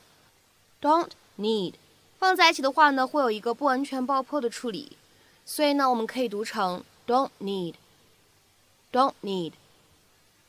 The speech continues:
don't need。再来看一下第二处发音技巧，need, any。放在一起的话呢，可以有一个非常自然的连读，我们呢可以读成need any，need any，need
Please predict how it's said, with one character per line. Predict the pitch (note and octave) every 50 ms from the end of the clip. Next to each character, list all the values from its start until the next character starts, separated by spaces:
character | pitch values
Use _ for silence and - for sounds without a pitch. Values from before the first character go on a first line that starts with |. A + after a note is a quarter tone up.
| _ _ _ _ _ -
don't | B3 C4 C#4 - _ -
need。 | G#3 G3 F#3+ F3 E3 - - _ _ _ _ _ _ _ _ _ _ _ _ _ _ _ _ _ _ _ _ _ _ _ _
再 | - F4
来 | F4 F4+
看 | F4 F#4 F4+ E4+
一 |
下 | E4+ F#4 E4+ E4
第 | E4
二 | F#4+ F#4 E4
处 | D#4+ - B3+ A3+
发 | - C4 B3+
音 | C4 C4+
技 | C4 C4 A3
巧， | - A3+ F#3+ - - - - _ _ _ _ _ _ _ _ - -
need, | C4 D4 D#4+ D4+ A#3 F3 - - _ _ _ _ _ _ _ _ _ _ _ _ _ -
any。 | C#4+ D4+ D4+ B3 F3 - - - _ _ _ _ _ _ _ _ - E4+
放 | F4 F4+
在 | F4 E4
一 | E4+ E4+
起 | E4
的 | D4+ D#4
话 | - E4 D#4
呢， | D4 C#4+ C#4
可 | C4 - C#4+ D4
以 | D4
有 | C4+ A3+
一 | G#3
个 | G3 A#3 B3+
非 | B3+ D#4+
常 | C#4+ D4+ D4 D4+ C4+
自 | - D#4+
然 | C#4+ C#4+
的 | C#4 B3+
连 | A#3 G#3+ G3+ G#3+ B3
读， | A#3+ G#3+ G3 F#3 F#3 - - -
我 | G#3+ G#3
们 | G#3+ G#3+ A3
呢 | G#3 G3
可 | G3+ - - C4
以 | A3+
读 | F#3+ G3+ G3+
成 | A3+ - A3+ G#3 F3+ F3 F3 F3 - - _ _ _ _ _ _ _ - G#3
need | A3 B3+ C4+
any，need | C4 A#3+ A3 G#3+ G#3+ F3+ D3+ - - _ _ _ _ _ _ _ _ _ _ _ _ _ _ _ _ _ _ _ _ _ _ - A#3+ B3 C#4 C#4 C4
any，need | B3 A3+ A3 G3 E3 -